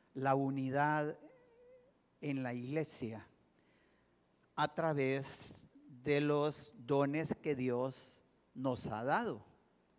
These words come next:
¿verdad? Ahora, vamos a, el día de hoy, a, a concentrarnos en lo que es el, el, el versículo diecisiete,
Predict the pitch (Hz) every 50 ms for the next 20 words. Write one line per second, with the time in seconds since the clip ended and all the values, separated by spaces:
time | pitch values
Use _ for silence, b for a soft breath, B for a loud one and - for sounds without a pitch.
0 | _ _ - - 123 120 120 131 147 180 208 196 - B B B B B B B
1 | B B B B _ _ - - 147 151 156 151 147 139 135 135 - 120 113 135
2 | 170 214 240 240 220 196 - - - 170 151 143 135 131 131 131 - - - -
3 | _ _ _ _ _ _ _ _ _ _ _ _ _ _ _ _ _ _ - 156
4 | 147 143 139 139 135 135 139 135 127 127 185 226 240 214 180 147 135 127 123 123
5 | 127 131 143 160 170 160 - - - _ _ _ _ _ _ _ _ _ _ _
6 | _ _ _ _ _ - 139 135 135 135 131 127 127 127 127 131 - - - _
7 | - _ _ _ _ _ _ _ _ _ _ _ _ _ _ _ _ _ _ _
8 | _ _ _ _ _ _ _ - - 147 139 - 156 156 147 - - 156 147 139
9 | - 165 165 180 185 196 190 190 190 185 - - 170 156 143 135 135 127 - -
10 | 147 139 147 160 175 196 - - - - 156 143 135 131 131 139 - 160 143 131
11 | 131 131 127 123 127 123 131 - - 147 131 131 127 139 143 127 - - 190 -
12 | - 208 185 165 156 147 151 139 - - 143 123 - - 196 226 233 233 233 -
13 | 208 208